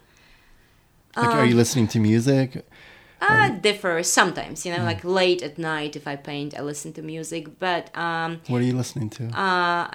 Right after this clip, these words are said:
Speaker 2: I listen to, what I listen to? I, um, listen to, uh, I think it was Spotify, uh,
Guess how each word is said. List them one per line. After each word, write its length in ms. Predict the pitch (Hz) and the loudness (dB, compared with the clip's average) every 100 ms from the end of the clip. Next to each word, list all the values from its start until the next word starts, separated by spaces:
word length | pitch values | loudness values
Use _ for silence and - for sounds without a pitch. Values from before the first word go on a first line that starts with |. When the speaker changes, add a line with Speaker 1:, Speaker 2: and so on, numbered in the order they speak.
| 190 | -6
Speaker 2:
I 60 | |
listen 640 | 196 233 262 - 233 220 208 - | -4 -4 -4 -4 -6 -8 -8 -8
to, 640 | 226 214 208 208 202 202 196 - _ _ _ | -4 -2 0 0 -2 -4 -6 -14 _ _ _
what 100 | - | -14
I 80 | 226 | -12
listen 460 | 185 185 - 180 170 - | -10 -10 -12 -14 -14 -12
to? 160 | 175 - | -12 -10
I, 440 | 180 180 175 175 | -10 -8 -6 -6
um, 380 | 165 165 165 165 _ _ _ _ _ _ _ _ _ - - _ - | -6 -8 -12 -14 _ _ _ _ _ _ _ _ _ -18 -18 _ -14
listen 300 | 277 349 285 | -10 -8 -6
to, 200 | 247 - | -6 -6
uh, 360 | 190 180 175 - | -6 -8 -10 -12
I 20 | |
think 200 | 185 202 | -12 -12
it 80 | 180 | -10
was 120 | 170 | -10
Spotify, 760 | - - 170 170 160 - 156 - - | -10 -10 -10 -10 -10 -12 -10 -10 -10
uh, 340 | 143 156 151 | -10 -10 -10